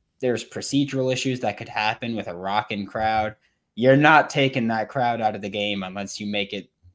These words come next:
like Dallas Cowboys versus New York Giants the other day, and, and it's, like, sixteen nothing really quick, and that ain't happening. So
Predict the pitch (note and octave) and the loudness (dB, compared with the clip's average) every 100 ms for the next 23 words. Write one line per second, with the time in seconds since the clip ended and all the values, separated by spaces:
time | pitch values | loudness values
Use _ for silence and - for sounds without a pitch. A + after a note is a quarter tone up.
0 | _ - G#2 G#2 G#2 F#2+ G#2+ A#2+ G2 F#2+ | _ -12 -12 -6 -6 -4 -6 -4 -4 -4
1 | F2 E2+ F#2+ F2+ - - A2 F2+ F2 G#2+ | -10 -10 -14 -14 -14 -12 -10 -10 -10 -8
2 | F2 F2 - G2 F2+ F2 F#2+ G2 G#2 - | -8 -10 -14 -10 -10 -8 -8 -6 -6 -2
3 | A#2 G#2 G2+ - G#2 - B2+ - B2+ G#2+ | 0 0 -4 -6 -2 -2 -2 -4 -6 -4
4 | G#2+ G#2 G2+ F#2+ G2 G#2+ F#2+ F#2+ A#2 F2 | -2 -2 -4 -8 -2 -2 -2 -6 -6 -8
5 | - _ _ _ _ - G2+ G2 F#2+ F#2+ | -8 _ _ _ _ -2 0 0 0 0
6 | G2+ F#2+ G2 F2+ - - - - - B2+ | -2 -4 -4 -6 -8 -20 -14 -6 0 2
7 | A2+ G#2+ | 2 0